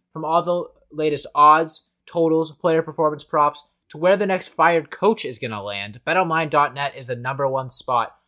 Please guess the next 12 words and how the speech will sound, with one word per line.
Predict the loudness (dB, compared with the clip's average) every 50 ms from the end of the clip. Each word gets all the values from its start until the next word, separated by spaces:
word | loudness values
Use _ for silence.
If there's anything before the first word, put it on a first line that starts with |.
| _ _ _
for | -14 -14 -8 -4
all | 0 4 4 4 4 4
your | 0 -6 -8
sports | -8 -6 -4 -4 -4 -4 -4
betting | -8 -8 -8 -8 -8 -10
needs. | -10 -8 -8 -8 -8 -8
Bet | -6 -6 -4 -2 -2
Online | -4 -2 0 0 0 -2 -2 -6 _ _ _
remains | -12 -10 -8 -8 -6 -8
the | -6
best | -4 -4 -4 -4 -4
spot | -4 -2 0 0 0 0 -2 _